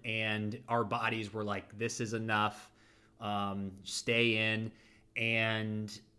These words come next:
we just stayed in. We watched the ball drop. We hung out.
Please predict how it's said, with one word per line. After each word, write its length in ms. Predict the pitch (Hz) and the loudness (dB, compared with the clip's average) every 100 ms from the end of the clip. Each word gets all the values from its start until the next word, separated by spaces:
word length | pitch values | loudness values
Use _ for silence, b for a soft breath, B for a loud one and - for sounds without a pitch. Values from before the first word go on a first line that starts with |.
| - | -6
we 140 | 127 143 | 0 2
just 200 | 165 - | 2 0
stayed 260 | 190 185 | 2 4
in. 160 | 202 143 | 4 4
We 80 | 123 | 2
watched 340 | 123 131 - | 4 2 0
the 60 | 123 | 0
ball 240 | 120 123 | 2 4
drop. 340 | 127 135 131 | 4 4 4
We 100 | 131 | 0
hung 300 | 120 127 131 | -2 0 2
out. 340 | 123 123 127 | 4 6 4